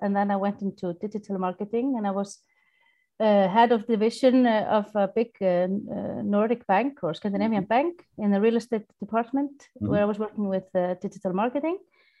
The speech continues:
Speaker 1: Uh, when I stopped living in Denmark, lived, moved to Holland to
Speaker 2: Mm-hmm.
Speaker 1: live with my husband, then, um, I decided that I would like to create my own life, <laughs>
Speaker 2: Mm-hmm.
Speaker 1: work life,
Speaker 2: Mm-hmm.
Speaker 1: that I could move around with me.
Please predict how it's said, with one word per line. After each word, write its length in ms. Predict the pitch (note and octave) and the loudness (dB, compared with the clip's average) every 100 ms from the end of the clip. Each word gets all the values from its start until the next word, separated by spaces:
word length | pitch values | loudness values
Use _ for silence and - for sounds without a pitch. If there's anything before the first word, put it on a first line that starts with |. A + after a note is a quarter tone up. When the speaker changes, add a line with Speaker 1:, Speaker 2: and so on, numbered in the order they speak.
| _ _ - | _ _ -2
Speaker 1:
Uh, 100 | G3 | 2
when 160 | A3+ | 4
I 80 | C4 | 4
stopped 480 | C4 - C4+ - - - _ | 2 2 0 -2 -20 -20 _
living 280 | - A#3 C4 | 0 2 4
in 80 | A3 | 2
Denmark, 360 | G3+ G#3 A#3 B3 | 0 0 0 0
lived, 240 | A#3+ B3 - - | -2 -2 -10 -2
moved 320 | A3+ C4 C4 | 2 2 0
to 80 | G#3 | -4
Holland 560 | E3 G3+ A3 B3 D#4+ | 0 2 4 4 2
to 260 | - - - | -6 -14 -4
Speaker 2:
Mm-hmm. 180 | G#3 G#3 | 0 0
Speaker 1:
live 180 | A3 G#3 - - | 0 -2 -8 -6
with 140 | G#3+ G#3 | -4 -2
my 120 | G3+ | 0
husband, 460 | F#3+ G3 - C#4 C#4 _ _ _ _ - | -2 -4 -4 -6 -6 _ _ _ _ -2
then, 340 | A3 A3 A3 - | 0 2 -2 -4
um, 680 | - G3+ G3 G3+ G3+ G3+ - - _ | -2 0 0 0 0 -2 -6 -14 _
I 160 | - G#3+ | -2 0
decided 560 | G#3 A3 A3+ A#3+ B3 B3 | 0 0 2 2 2 0
that 120 | A3 | 0
I 260 | G#3 G#3 A#3 | 2 2 0
would 300 | G#3+ G#3+ G#3+ - | -4 -6 -6 -10
like 260 | - G#3 G3+ | -2 -2 -2
to 220 | - F#3 - _ _ _ | -4 -4 -4 _ _ _
create 320 | - B3+ A3 | 2 4 4
my 180 | A3+ G#3+ | 2 0
own 160 | G#3+ G#3+ | 0 2
life, 400 | F#3+ G3 D#4+ - | 2 2 2 -4
<laughs> 160 | E3 - | -8 2
Speaker 2:
Mm-hmm. 300 | B3+ A2+ C3 | 2 2 0
Speaker 1:
work 240 | A3 A#3 A#3 | 2 2 6
life, 340 | A#3 C4+ D#4+ - _ _ | 8 8 6 -6 _ _
Speaker 2:
Mm-hmm. 240 | A3+ G#3 B2+ | -2 0 2
Speaker 1:
that 120 | A3 | 0
I 40 | A3 | 0
could 180 | A3 A3 | 0 2
move 220 | A#3+ A#3+ | 4 6
around 320 | A3+ G#3 G#3 | 6 6 4
with 220 | G#3 F#3 | 0 -2
me. 220 | F#3 E3 | -4 -6